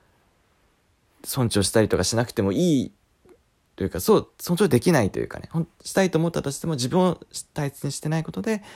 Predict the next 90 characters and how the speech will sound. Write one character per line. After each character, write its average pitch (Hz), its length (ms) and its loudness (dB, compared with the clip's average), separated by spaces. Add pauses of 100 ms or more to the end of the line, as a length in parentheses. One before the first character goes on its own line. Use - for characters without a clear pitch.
(120)
無 - 100 2
意 180 40 4
識 - 160 0
の 113 80 2
う 90 40 2
ち - 120 -4
に 92 60 0
や 85 60 0
っ - 20 -14
ぱ 78 100 -2
り 76 80 -2
人 - 160 -2
に 98 80 0
も 76 100 -2
そ 92 100 -4
う 90 40 2
い - 20 0
う - 20 -6
態 98 140 0
度 85 80 0
が 87 60 -2
出 87 120 -2
て - 120 -6
し - 120 -6
ま 87 100 -6
っ 87 60 -10 (160)
て、 233 220 -4 (1080)
え 78 480 -4
ー、 - 40 -20
大 107 160 0
切 92 120 -2
に 87 120 2
で-、 - 60 -6 (140)
人 - 180 -4
も 170 120 2
大 143 160 2
切 - 140 -4
に 90 60 0
で 80 100 -8
き 95 100 -4
な 92 120 -2
い 85 40 -2
の 104 140 -4
で、 214 300 -8 (440)
だ - 80 -10
か 156 60 -4
ら 156 60 -4
本 196 180 -2
当 220 120 -6
に 247 120 0
自 247 200 -2
分 101 220 0
と 101 80 -2
い 101 40 2
う - 20 -2
存 101 200 -4
在 120 160 -4
を - 40 -4
大 98 200 -2
切 - 140 -4
に 190 100 2
し - 100 -6
て、 175 140 0 (360)
す - 80 -14
る 131 80 -6
こ 143 80 -6
と 185 60 2
が 160 60 2
大 90 200 0
事 95 100 -8
で、 151 280 0 (260)
そ - 100 -4
れ 185 80 -2
に 220 80 0
よ 226 100 -2
っ - 40 -8
て - 360 -4 (480)
周 127 200 2
り 123 60 2
の 113 60 2
人 110 140 -2
も 156 140 0
大 101 160 0
切 - 160 -6
に 98 60 -2
で 101 100 -4
き - 100 -8
る 131 80 -4
の 127 140 -4
で、 202 220 -4